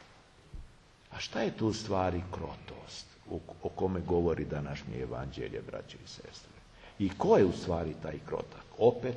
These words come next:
kažem, oličenje krotosti je Gospod naš Isus Hristos. Ali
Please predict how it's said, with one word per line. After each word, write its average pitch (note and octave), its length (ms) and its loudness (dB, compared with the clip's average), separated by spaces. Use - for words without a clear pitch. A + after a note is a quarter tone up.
kažem, A2 440 -2
oličenje F#2+ 720 0
krotosti E2+ 500 -6
je F#2 100 -2
Gospod F2+ 440 -4
naš F2+ 260 -6
Isus - 340 -10
Hristos. - 600 -8
Ali E2 380 4